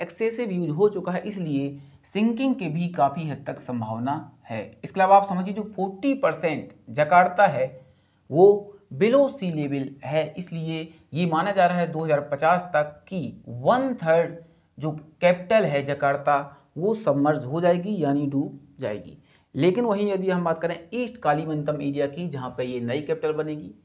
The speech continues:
तो ये वाला एरिया नेचुरल डिजास्टर से बहुत ही कम इफेक्ट होगा, बहुत ही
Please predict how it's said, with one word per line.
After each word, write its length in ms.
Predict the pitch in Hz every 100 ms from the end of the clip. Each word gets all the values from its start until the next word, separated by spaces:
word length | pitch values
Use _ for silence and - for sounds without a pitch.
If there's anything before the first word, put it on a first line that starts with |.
| _ _ -
तो 40 |
ये 240 | 139 233 330
वाला 240 | 247 185
एरिया 440 | 170 156 165 160 170 - _ _ -
नेचुरल 380 | 180 233 269 254
डिजास्टर 420 | 175 156 151 156
से 340 | 151 160 160 165 - _ -
बहुत 440 | 156 214 262 262 240
ही 60 | 226 -
कम 160 | 269 220
इफेक्ट 360 | 190 165 -
होगा, 240 | 156 151 165
बहुत 400 | 156 170 190
ही 80 | 190